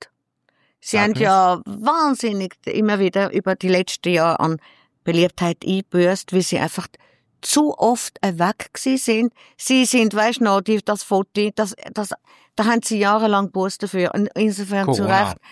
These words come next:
Speaker 1: Corona. Sie sagen dem Volk, „Bleibt daheim, geht nicht weg.“ Und sie sind selber nach Griechenland baden, in die Ferien. Das hat man dann übergenommen, Lagomir.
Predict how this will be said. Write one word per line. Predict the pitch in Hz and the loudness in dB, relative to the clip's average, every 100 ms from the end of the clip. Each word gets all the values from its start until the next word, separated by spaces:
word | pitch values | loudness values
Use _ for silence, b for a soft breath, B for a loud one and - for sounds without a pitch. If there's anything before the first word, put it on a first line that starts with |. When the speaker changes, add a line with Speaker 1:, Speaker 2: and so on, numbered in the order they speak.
| B B _ | B B _
Speaker 1:
Corona. | - 220 214 226 202 | -4 2 4 4 2
Sie | 190 226 | 0 -2
sagen | 220 220 202 | 0 0 0
dem | 208 | -2
Volk, | 202 208 208 - - | 0 2 0 -2 -4
„Bleibt | 226 240 247 - | 0 0 0 -2
daheim, | 208 190 185 190 b b _ | 2 2 2 0 b b _
geht | 190 190 | 0 0
nicht | 190 190 | 0 0
weg.“ | 175 180 - | 2 2 0
Und | - 185 - | -2 -2 0
sie | 190 | -4
sind | 170 180 | -2 -4
selber | - 165 170 165 | -2 -2 -2 -4
nach | 160 - | -8 -6
Griechenland | 160 165 165 147 143 147 135 | -6 -4 -2 -2 -4 -6 -6
baden, | 123 151 92 135 143 _ | -6 -4 -8 -10 -16 _
in | - 175 | -10 -10
die | |
Ferien. | - 160 160 156 113 78 151 _ b b b - | -4 -4 -2 -4 -4 -8 -12 _ b b b 0
Das | 175 165 170 | 2 2 0
hat | - | -4
man | 165 | -6
dann | 160 143 | -4 -4
übergenommen, | 139 156 - 123 - | -4 -6 -6 -6 -2
Lagomir. | 139 156 - 175 156 - - 151 | 0 0 0 -2 -4 -4 -6 -8